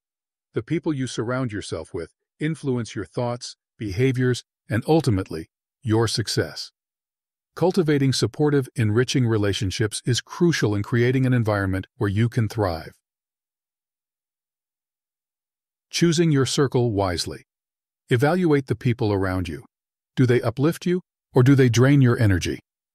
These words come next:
It's essential to surround yourself with individuals who not only support your goals, but also challenge you to grow and excel. Distance yourself from negativity or anyone who undermines your aspirations.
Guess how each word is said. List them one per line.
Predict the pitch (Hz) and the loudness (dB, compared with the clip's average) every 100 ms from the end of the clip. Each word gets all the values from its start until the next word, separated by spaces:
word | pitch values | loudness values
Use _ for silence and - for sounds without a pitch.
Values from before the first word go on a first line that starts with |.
| _ _ _ - | _ _ _ -2
It's | 135 | 2
essential | 147 - 165 160 120 101 | 2 2 2 2 2 2
to | |
surround | 104 123 120 127 104 | 2 4 4 4 4
yourself | 98 - 87 90 | 2 2 0 2
with | 113 | 2
individuals | 127 127 107 113 101 80 78 - _ _ | 4 4 4 4 2 0 -4 -10 _ _
who | 143 | 4
not | 151 165 | 4 4
only | 151 135 | 6 4
support | - 117 170 185 | 2 2 2 2
your | 131 95 | 2 2
goals, | 90 73 78 - _ _ _ | 0 -2 -6 -10 _ _ _
but | 127 | 2
also | 147 175 160 | 2 4 2
challenge | - 156 156 147 104 | 2 2 4 4 4
you | 107 | 4
to | 107 | 2
grow | 101 127 139 87 - | 4 4 4 2 2
and | 107 | 0
excel. | 110 - 123 82 65 _ _ _ _ _ _ _ - | 0 2 2 2 -4 _ _ _ _ _ _ _ 2
Distance | 180 - 151 - | 2 4 2 4
yourself | 120 - 101 101 | 2 2 2 2
from | 113 107 | 2 4
negativity | 127 127 - 147 107 80 - _ _ | 4 2 2 2 4 0 -4 _ _
or | 123 - | 0 2
anyone | 156 156 143 | 4 6 4
who | 110 123 | 4 4
undermines | 127 135 107 95 95 95 | 4 4 4 4 2 2
your | 101 | 2
aspirations. | 107 104 - 101 104 - 73 64 | 2 0 0 2 2 0 -4 -8